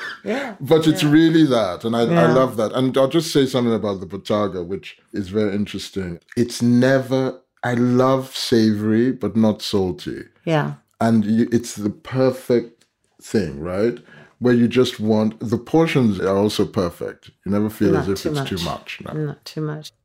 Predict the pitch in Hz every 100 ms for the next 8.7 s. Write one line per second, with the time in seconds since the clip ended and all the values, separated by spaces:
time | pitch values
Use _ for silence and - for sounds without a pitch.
0 | - - 160 156 175 160 - - 190 208
1 | 196 151 135 139 - 151 143 147 147 143
2 | 143 143 147 - - 147 - - 131 135
3 | - - 165 165 165 165 156 147 127 135
4 | - - - _ - 151 - 143 131 -
5 | 127 127 131 139 143 143 139 143 - -
6 | - 135 160 156 143 139 _ - 170 165
7 | 147 - 143 - 180 175 165 143 135 160
8 | 165 156 151 147 147 151 -